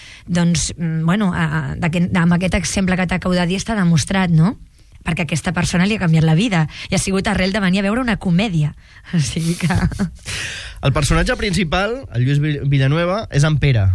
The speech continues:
Speaker 1: Sí.
Speaker 2: Qui és en Pere?
Speaker 1: Bé, en Pere és, és un metge, o sigui, di-, et puc fer una mica la presentació de tots els personatges?
Speaker 2: Sí, tant.
Speaker 1: Vale,
Speaker 2: Mira,
Speaker 1: doncs
Speaker 2: t'anava a preguntar-ho jo, però ja
Speaker 1: Vale,
Speaker 2: tira
Speaker 1: perfecte,
Speaker 2: milles.
Speaker 1: ja tiro milles.
Speaker 2: Sí, sí, sí.
Speaker 1: Vale, començo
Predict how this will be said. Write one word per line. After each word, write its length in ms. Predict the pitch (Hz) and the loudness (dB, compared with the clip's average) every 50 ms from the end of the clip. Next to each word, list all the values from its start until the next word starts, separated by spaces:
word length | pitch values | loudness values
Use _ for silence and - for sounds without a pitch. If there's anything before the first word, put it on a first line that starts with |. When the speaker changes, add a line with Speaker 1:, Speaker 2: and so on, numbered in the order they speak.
| 85 - | 0 -2
Speaker 1:
Sí. 240 | - - 180 170 - - - - | -4 -2 -2 -2 -4 -6 -6 -2
Speaker 2:
Qui 80 | 185 | -2
és 100 | 175 139 | 0 0
en 140 | 127 113 110 | 0 -2 -2
Pere? 240 | 104 113 101 92 87 - - - - - _ _ _ - - - - - - - - - - - - - _ - - - - - - _ _ - - - - - - - - - - - - | -2 -2 -2 -2 -4 -8 -10 -16 -20 -20 _ _ _ -20 -20 -20 -18 -20 -20 -20 -20 -20 -20 -20 -20 -20 _ -20 -20 -20 -20 -20 -20 _ _ -20 -20 -20 -20 -20 -20 -20 -20 -20 -16 -10 -4
Speaker 1:
Bé, 220 | 190 240 233 202 196 - - | -2 -2 0 0 -2 -2 -2
en 220 | 208 196 196 185 - | -4 -4 -4 -6 -4
Pere 320 | - 247 269 285 277 254 262 302 330 349 359 339 269 208 | -2 -2 0 0 0 -2 -2 -2 -2 -2 -2 -2 -2 -4
és, 460 | 208 202 202 202 202 190 190 185 151 143 185 | -4 -4 -4 -4 -4 -2 -2 -4 -4 -6 -8
és 300 | - 170 175 175 160 165 175 | -6 -4 -2 -2 -2 0 0
un 60 | 165 170 185 | 0 0 0
metge, 320 | 208 233 226 - - 180 180 233 302 311 226 | 0 -2 -2 -4 -2 0 0 0 0 -2 -4
o 20 | 170 | -6
sigui, 220 | - - 175 175 165 | -4 -2 0 0 0
di-, 220 | 190 196 - - - - 196 | 0 -2 -6 -8 -8 -6 -6
et 60 | - | -4
puc 140 | - 269 - - | -4 -4 -4 -2
fer 80 | 370 | -2
una 120 | 349 311 254 | -2 0 -2
mica 160 | 226 - 214 | -2 0 -2
la 60 | 208 - | -2 0
presentació 400 | 165 175 196 170 170 - 196 175 | 0 0 0 0 -2 -2 -2 -2
de 80 | 190 | -2
tots 100 | 175 165 | 0 0
els 60 | 160 - | 0 0
personatges? 400 | - 185 135 175 175 170 190 - | 0 0 2 2 4 2 4 2
Speaker 2:
Sí, 140 | 180 180 143 | 2 2 2
tant. 220 | 139 139 147 185 202 151 107 - - - - - - | 2 2 2 0 -2 -4 -6 -8 -10 -18 -10 -6 -4
Speaker 1:
Vale, 220 | 196 190 185 185 185 | -2 0 2 2 2
Speaker 2:
Mira, 160 | 170 156 165 | 2 2 0
Speaker 1:
doncs 80 | 156 156 143 | 0 0 0
Speaker 2:
t'anava 160 | 139 139 147 | 2 2 0
a 40 | 143 147 | 0 0
preguntar-ho 340 | 147 147 143 143 147 143 | -2 -2 0 0 0 0
jo, 160 | 147 143 147 156 147 | 0 0 0 -2 -2
però 80 | 143 147 135 | 0 0 0
ja 80 | 135 143 - - - | 0 -2 -4 -6 -8
Speaker 1:
Vale, 320 | 196 208 202 175 175 165 | -4 -2 0 0 2 2
Speaker 2:
tira 80 | 160 160 | 0 0
Speaker 1:
perfecte, 240 | 156 147 131 123 113 | 0 2 4 4 4
Speaker 2:
milles. 100 | 110 - | 4 2
Speaker 1:
ja 80 | - - | 0 -2
tiro 180 | - 226 208 208 | -4 -4 -2 0
milles. 300 | 185 170 160 160 165 165 | 0 2 2 4 4 4
Speaker 2:
Sí, 80 | 135 127 | 4 2
sí, 160 | 117 131 117 | 4 2 2
sí. 140 | 101 120 117 | 2 2 2
Speaker 1:
Vale, 140 | 214 208 196 - - - - | 2 2 0 -2 -6 -10 -6
començo 320 | - 247 269 302 - 359 | -4 -4 -4 -4 -4 -4